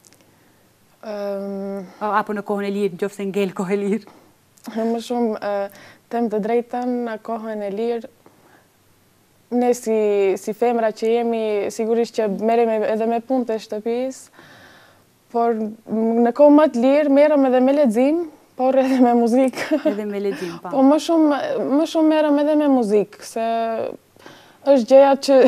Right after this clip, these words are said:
Speaker 1: <laughs> që më pëlqen edhe e dua, por edhe leximin, pse,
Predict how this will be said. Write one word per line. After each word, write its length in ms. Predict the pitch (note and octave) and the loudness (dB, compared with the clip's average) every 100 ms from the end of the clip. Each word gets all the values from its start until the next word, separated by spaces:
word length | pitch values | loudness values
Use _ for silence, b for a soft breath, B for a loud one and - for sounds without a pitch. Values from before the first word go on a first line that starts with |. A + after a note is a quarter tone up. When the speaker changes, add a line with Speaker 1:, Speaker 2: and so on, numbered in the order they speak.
| C4 | 6
Speaker 1:
<laughs> 220 | B3+ A3+ | 2 2
që 120 | D4 C#4 | 6 6
më 80 | B3+ | 8
pëlqen 440 | C#4 - E4+ D4+ | 6 6 4 4
edhe 220 | C4 B3+ | 4 4
e 60 | B3+ | 4
dua, 340 | B3+ A#3 A#3+ | 4 6 4
por 180 | C4+ E4+ | 2 0
edhe 240 | E4 C#4+ C#4 B3 B3+ - - | 0 2 2 2 -4 -10 -4
leximin, 680 | C4 B3+ A3+ B3+ C#4 C4+ B3+ | -2 0 0 -2 0 0 -4
pse, 300 | - - A3+ | -12 -14 -12